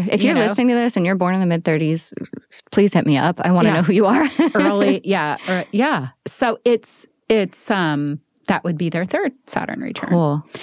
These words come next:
Speaker 2: But what it really did, um, f-, again, for myself, was the opposite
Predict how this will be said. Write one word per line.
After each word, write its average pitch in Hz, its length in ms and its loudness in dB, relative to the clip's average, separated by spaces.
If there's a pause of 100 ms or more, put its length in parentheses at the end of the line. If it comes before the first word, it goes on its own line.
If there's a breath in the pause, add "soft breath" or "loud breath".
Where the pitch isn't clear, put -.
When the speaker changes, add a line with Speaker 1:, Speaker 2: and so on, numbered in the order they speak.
(380 loud breath)
Speaker 2:
But 196 220 2
what 208 400 2
it 202 180 2
really 220 520 2
did, 214 500 0 (120)
um, 151 460 0
f-, - 140 -20 (100)
again, 185 320 0
for 175 280 -2
myself, 165 840 -2 (320 loud breath)
was 175 200 0
the 185 240 -2 (180)
opposite 214 720 -2